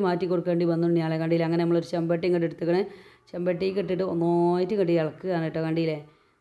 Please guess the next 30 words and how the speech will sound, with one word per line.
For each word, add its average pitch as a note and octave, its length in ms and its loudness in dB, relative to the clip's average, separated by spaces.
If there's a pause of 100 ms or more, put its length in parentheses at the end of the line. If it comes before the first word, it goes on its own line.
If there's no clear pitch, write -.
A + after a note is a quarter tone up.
(100)
ഇതാ E3 120 -10 (260)
നല്ല E3 200 -6
ഉസാറായിട്ട് D#3 1080 -4
ഇളക്കി D3+ 320 -8
മറിച്ചുകൊണ്ട് D#3 480 -8 (560)
കണ്ടോ. E3+ 200 -4 (640)
അതിൻ്റെ E3+ 360 -2
കളറൊക്കെ F3 380 0
ഓരോന്ന് E3+ 300 2
അയക്കണം. E3+ 340 0
ഞാൻ E3+ 120 0
ഇനി F#3 140 2
കുറച്ച് F3+ 280 -2
കാശ്മീരിൻ്റെ F3 480 -4
മുളകും E3+ 220 2
പൊടി E3+ 180 2
വേണമെങ്കിൽ E3 240 0
ഒന്ന് E3+ 140 0
ഇടണം D#3 180 -2
എന്നൊക്കെ E3+ 300 -2
കരുതുന്നുണ്ട് D#3 440 -2
കേട്ടോ. D3+ 200 -6 (480)
ഒരു F3+ 100 -4
രണ്ട് F#3 200 2
ഇല്ലി G#3 180 2
കരിവേപ്പിനും F3 400 0
കൂടി F3+ 120 2
അതിലേക്ക് E3+ 220 0
ഇട്ടുകൊണ്ട് E3 400 -2
ഒന്നൊന്ന് F3 280 0